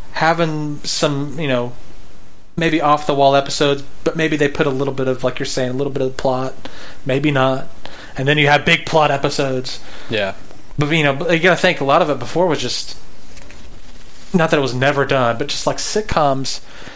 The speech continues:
Speaker 1: Look at, like, a regular sitcom on a, on a broadcast network. That is, like, the complete opposite of this stuff, where it's like,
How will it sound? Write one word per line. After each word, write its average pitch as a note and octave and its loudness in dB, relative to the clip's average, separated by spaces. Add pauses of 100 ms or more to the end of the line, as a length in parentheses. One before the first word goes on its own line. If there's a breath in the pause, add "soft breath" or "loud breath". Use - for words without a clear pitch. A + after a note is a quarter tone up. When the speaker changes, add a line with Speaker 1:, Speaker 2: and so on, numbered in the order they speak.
(100)
Speaker 1:
Look F#3+ 4
at, F#3 4
like, F3 4
a E3 4
regular D3+ 4
sitcom C3+ 0
on B2 0
a, A#2 0
on B2+ -2
a A#2+ -2
broadcast C3 0 (280 soft breath)
network. B2 -4 (800 loud breath)
That D3 4
is, C#3 0
like, C3 4
the A#2+ 0
complete D3 0
opposite C#3 4
of G#2 -8
this A2 -4
stuff, G#2 -4
where A#2 -2
it's - -6
like, G#2+ -2